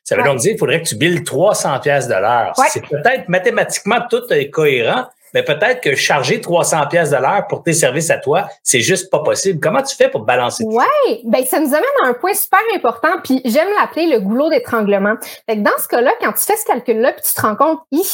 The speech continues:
Speaker 2: mon taux horaire, il fonctionne pas. Hey, je suis dans la merde, ma business, ça fonctionne pas. » Avant de penser que tout fonctionne pas, <laughs> on va se calmer, il y a des solutions qui existent.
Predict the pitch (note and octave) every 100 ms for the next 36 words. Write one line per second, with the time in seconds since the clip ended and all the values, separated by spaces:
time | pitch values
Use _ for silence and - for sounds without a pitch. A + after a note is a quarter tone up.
0 | - G#3+ F#3 C#4 D#4 A3+ B3 D#4 A3+ C4
1 | D4 D4 F#3+ A#3+ C4+ A3 G#3 - A#3+ C#4
2 | A3 G3+ B3 G#3+ G#3+ B3 D4 C4 A#3 A3+
3 | G3 G#3 A3+ - - A#3 D4 G4+ C#4+ B3+
4 | E4+ - C4+ E4 B3 - A#3+ A#3 D4 -
5 | - A3 - D#4+ D#4 - D#4+ - D4 A#3
6 | A#3+ C#4 D#4+ A3+ A3+ - A#3+ A#3 B3 D4
7 | C4+ G#3 G3+ C#4 -